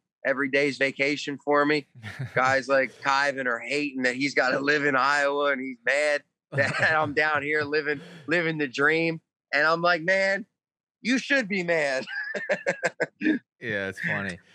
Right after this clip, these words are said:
Speaker 2: You're, so you're down there in Florida. You moved down there to kinda, you're trying to get in the M M A game. Are you gonna stick with this jiu-jitsu stuff, or what's, what's going on after the Street League?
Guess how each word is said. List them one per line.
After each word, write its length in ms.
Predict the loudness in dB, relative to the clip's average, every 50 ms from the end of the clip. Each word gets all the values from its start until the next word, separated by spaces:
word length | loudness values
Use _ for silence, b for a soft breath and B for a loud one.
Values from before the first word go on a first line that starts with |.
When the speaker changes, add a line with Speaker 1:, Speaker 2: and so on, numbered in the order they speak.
| b b b -6
Speaker 2:
You're, 200 | -2 -2 -2 0
so 100 | 0 2
you're 140 | 2 2 2
down 180 | 2 0 2
there 80 | 0 -2
in 60 | 0
Florida. 240 | 0 0 2 2 2
You 20 |
moved 160 | 0 0 0
down 180 | 0 0 2 2
there 80 | 0 0
to 60 | 0
kinda, 460 | -2 -2 -2 0 0 0 -2 -2 -4
you're 160 | -4 -4 -6 -4
trying 220 | -2 -2 -2 0
to 60 | 0
get 120 | -2 -2 -2
in 80 | -2
the 80 | -2 -2
M 140 | -2 -4 -2
M 100 | -2 -2
A 140 | -2 -2
game. 240 | -2 -2 -2 -2 -2
Are 20 | 0
you 80 | 0
gonna 140 | 0 -2 -2
stick 240 | -4 -4 -4 -4 -4
with 80 | -6
this 120 | -6 -6 -6
jiu-jitsu 440 | -6 -8 -6 -4 -6 -6 -6 -6 -8
stuff, 380 | -8 -6 -4 -4 -4 -4 -4 -4
or 100 | -4 -4
what's, 260 | -4 -4 -6 -8 -8
what's 200 | -8 -8 -6 -6
going 240 | -4 -4 -2 0 0
on 160 | 0 0 0
after 320 | 0 0 0 -2 -4 -2
the 180 | -2 -2 -2 -4
Street 220 | -4 -4 -6 -4
League? 180 | -6 -6 -8